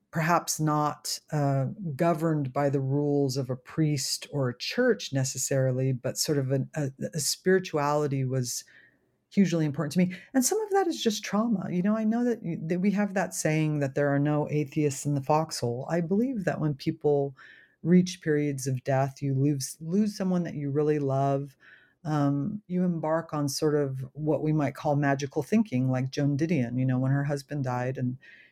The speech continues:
she suddenly found herself thinking in less than objective journalistic terms, which is how she was known to be in the world. But we all become imaginative and inventive when we face tragedy and trauma, because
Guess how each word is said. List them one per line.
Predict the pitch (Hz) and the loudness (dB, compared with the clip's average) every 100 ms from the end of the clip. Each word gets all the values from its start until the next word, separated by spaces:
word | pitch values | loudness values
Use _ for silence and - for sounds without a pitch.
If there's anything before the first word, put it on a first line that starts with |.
| _ | _
she | - - 143 | -8 -2 0
suddenly | 139 - 143 147 143 | 0 0 0 0 -2
found | 139 135 139 | 0 0 0
herself | 143 135 139 139 131 - | -2 -2 0 0 -2 -4
thinking | 147 139 143 | -6 -2 0
in | 143 139 | 0 2
less | 135 139 - | 2 0 -4
than | - 139 135 | -4 -2 0
objective | 131 123 135 135 - 135 135 131 131 _ _ _ - | 0 0 -2 -2 -2 0 0 -4 -10 _ _ _ -6
journalistic | 147 156 156 151 - 151 143 - | -2 0 0 -2 -2 0 0 -2
terms, | - - 170 123 117 | -4 0 2 0 -2
which | 127 135 | -4 -2
is | 135 123 - | -4 -4 -4
how | 160 139 | 0 0
she | - 147 | 0 -4
was | 139 139 | -2 -2
known | 139 147 190 127 131 | 0 2 2 2 -2
to | 127 131 | -6 -4
be | 160 220 135 | 0 0 0
in | 135 | -2
the | 139 | -2
world. | 143 190 160 127 123 | 0 0 0 -2 -4
But | - 131 - - - _ | -2 -2 -2 -18 -20 _
we | 185 233 | 2 2
all | 247 262 | 2 0
become | 214 180 165 143 139 | 0 -2 0 0 2
imaginative | 143 139 143 - 147 139 143 131 | 2 2 0 -2 -4 0 -2 0
and | 135 | 0
inventive | 135 135 135 135 143 131 | 0 2 0 0 -4 -2
when | 139 | 0
we | 139 | 0
face | 131 139 135 | 0 -2 -4
tragedy | - 165 208 208 135 135 | -2 0 0 -2 -2 0
and | 135 | 0
trauma, | 131 170 226 190 127 | 0 0 0 0 -2
because | 131 135 135 147 135 | -2 -4 -2 -2 -2